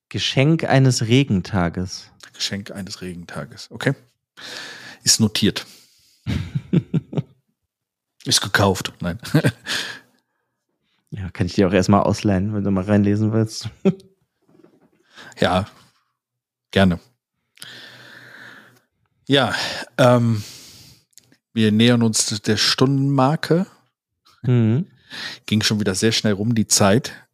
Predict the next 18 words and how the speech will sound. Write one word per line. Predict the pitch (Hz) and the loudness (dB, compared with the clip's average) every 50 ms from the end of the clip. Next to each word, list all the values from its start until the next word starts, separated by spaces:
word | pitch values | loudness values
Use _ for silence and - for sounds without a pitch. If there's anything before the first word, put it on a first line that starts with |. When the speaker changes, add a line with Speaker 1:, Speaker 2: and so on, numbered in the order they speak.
| - | -2
Speaker 2:
Äh, | 113 | 0
Speaker 1:
Ja, | 107 107 104 101 104 123 110 | 2 4 4 4 4 4 4
Speaker 2:
aber | 104 113 113 113 107 104 101 - | 4 4 4 4 4 2 0 -2
Speaker 1:
ja. | - 123 113 - _ _ _ _ _ - - - - - _ | -4 -6 -6 -6 _ _ _ _ _ -20 -18 -18 -18 -10 _
Speaker 2:
wir | - 110 98 | -4 0 2
wollen | 110 113 120 120 | 4 4 4 4
uns | 120 107 113 113 107 - - - | 2 2 0 -4 -4 -6 -4 -2
ja | 117 110 | -2 0
nicht | 113 135 - - - | 0 0 -2 -4 -4
entnehmen | 123 113 113 127 135 135 135 123 | -4 -2 0 2 2 2 2 2
lassen, | 117 120 120 - - 120 113 | 2 2 2 2 0 0 0
dass | 104 104 98 - | 0 0 0 0
du | - 110 101 98 104 - - 107 107 110 156 - - _ _ | -2 -2 -4 -4 -6 -10 -10 -10 -10 -10 -12 -16 -20 _ _
uns | - 123 120 110 - - 110 | 2 2 4 4 2 2 2
wie | 113 117 - | 0 0 2
immer | - 147 151 165 147 135 | 4 4 4 4 4 4
mit | 123 113 107 107 107 - | 4 4 2 0 0 2
deinen | 110 107 107 104 104 101 101 101 104 104 | 2 2 2 2 0 0 -2 -4 -6 -10